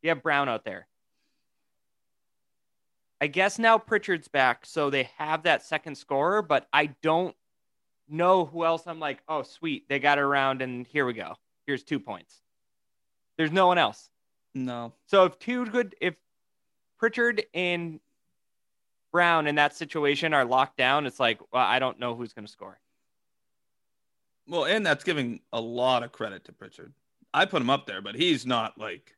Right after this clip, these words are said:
Speaker 1: No, but he's someone who I'm like, "Okay, you were taking an open three. I don't hate it."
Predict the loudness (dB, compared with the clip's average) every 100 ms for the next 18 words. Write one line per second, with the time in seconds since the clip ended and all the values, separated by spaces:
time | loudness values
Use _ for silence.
0 | _ _ _ _ _ -6 2 8 8 8
1 | 2 2 2 0 2 2 2 0 0 0
2 | 2 0 0 2 2 2 2 2 2 -2
3 | -8 -14 -6 -4 0 -2 -2 -4 -4 -2
4 | 0 0 -2 -6 0 2 4 2 -4 -6
5 | -6